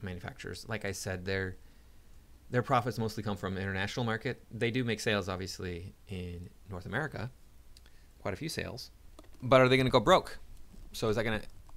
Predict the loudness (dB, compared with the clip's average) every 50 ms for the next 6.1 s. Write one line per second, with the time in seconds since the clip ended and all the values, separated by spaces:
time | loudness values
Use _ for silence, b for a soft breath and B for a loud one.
0 | -2 6 6 8 8 8 4 4 4 2 2 2 2 2 2 2 2 -4 -4 -8
1 | -12 -12 -14 -20 -20 -20 -20 -20 -18 -2 6 8 10 10 8 6 2 -6 -14 -20
2 | -20 -20 -20 -10 -2 4 6 8 8 8 8 8 4 2 2 2 2 2 4 2
3 | 2 6 6 8 8 8 6 6 6 6 6 4 0 -2 -6 -6 -4 -6 -4 -2
4 | -2 0 0 0 0 -2 0 0 -2 -2 -2 -4 -6 -6 -12 -18 -20 -20 -20 -20
5 | -20 -16 -8 -2 0 2 2 2 2 0 4 4 4 4 4 4 2 2 4 2
6 | 0